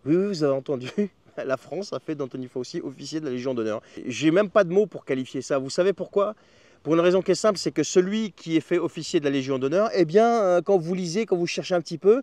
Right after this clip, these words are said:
vous vous rendez compte qu'il est sous le coup d'une enquête du Congrès américain et qu'il a menti sous serment devant ce Congrès par rapport à tout ce qui s'est passé pendant la période coco. Donc l'issue de l'enquête va entraîner certainement un procès, et l'issue du procès, si c'est pas déjà en cours, hein,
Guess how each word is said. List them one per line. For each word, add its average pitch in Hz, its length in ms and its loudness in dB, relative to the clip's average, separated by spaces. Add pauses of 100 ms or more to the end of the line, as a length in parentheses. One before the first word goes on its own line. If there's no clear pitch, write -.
(380)
vous 135 80 -6
vous 175 80 6
rendez 208 240 8
compte 254 220 0
qu'il 202 120 -4
est 202 80 6
sous - 180 -2
le 208 60 -2
coup - 180 -4
d'une 185 180 0
enquête 196 420 4
du 160 220 2
Congrès 185 320 4
américain 175 600 4
et 185 80 6
qu'il 180 220 2
a 175 60 6
menti 202 460 0 (260)
sous - 280 0
serment 240 480 8
devant 247 340 8
ce - 140 0
Congrès 208 520 4 (300)
par 190 140 12
rapport 220 360 6
à 196 80 2
tout - 280 2
ce - 100 -2
qui 233 140 -6
s'est 220 180 0
passé 220 300 2
pendant 202 220 0
la 185 100 4
période 196 340 4
coco. 208 480 0 (360)
Donc 170 200 4
l'issue 226 280 2
de 202 40 0
l'enquête 214 380 6
va 165 80 0
entraîner 175 320 0
certainement 160 440 -2
un 151 60 2
procès, 240 500 -4
et 170 120 2
l'issue 175 280 -4
du 160 120 -8
procès, 175 560 -2
si - 160 -12
c'est 170 160 -6
pas 156 140 -2
déjà 143 200 -2
en 131 140 -4
cours, 226 280 -8
hein, - 40 -10